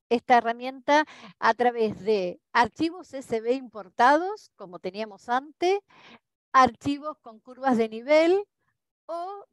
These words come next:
a través de generar, este, con los puntos. Vamos primero con, em,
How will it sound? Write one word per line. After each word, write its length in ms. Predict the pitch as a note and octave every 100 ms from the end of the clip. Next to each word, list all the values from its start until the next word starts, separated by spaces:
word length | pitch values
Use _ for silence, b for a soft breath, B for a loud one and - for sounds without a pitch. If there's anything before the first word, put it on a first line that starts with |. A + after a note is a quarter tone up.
| -
a 140 | C4
través 500 | - C4 B3+ C4+ D4
de 200 | A#3+ B3+
generar, 840 | C#4+ B3 A3+ A3+ A3+ A#3+ B3 C4+ C#4+ -
este, 400 | A3 G#3 - G3+
con 160 | G#3
los 100 | G3+
puntos. 400 | - G#3 F#3 F#3+
Vamos 500 | F#3+ D#4 E4+ F4+ - _ -
primero 520 | B3 B3+ C4+ C#4+ D4 _
con, 340 | A#3+ B3 C#4 b b b _
em, 560 | A#3 A3+ G#3+ G#3 G3+